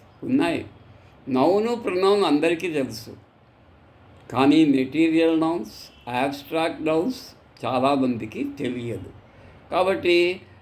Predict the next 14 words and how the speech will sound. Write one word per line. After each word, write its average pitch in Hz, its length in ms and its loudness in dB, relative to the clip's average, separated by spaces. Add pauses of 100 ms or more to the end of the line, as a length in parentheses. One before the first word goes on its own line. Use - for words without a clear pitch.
(720)
నౌన్ 240 640 2
నుంచి 233 340 -4
ప్రారంభం 156 580 0 (120)
చేసి, 156 340 -4 (320)
నౌన్లో 220 640 2
ఉన్న 175 240 2 (140)
రకాలు, 147 440 0 (160)
ఎన్ని 139 300 2
రకాలు 139 460 -2
ఉన్నాయి, 131 360 2 (760)
వాటిని 190 640 2 (160)
ఉపయోగించడంలో 165 1120 2 (220)
రూల్స్ 170 460 -2
ఏమి, 131 320 2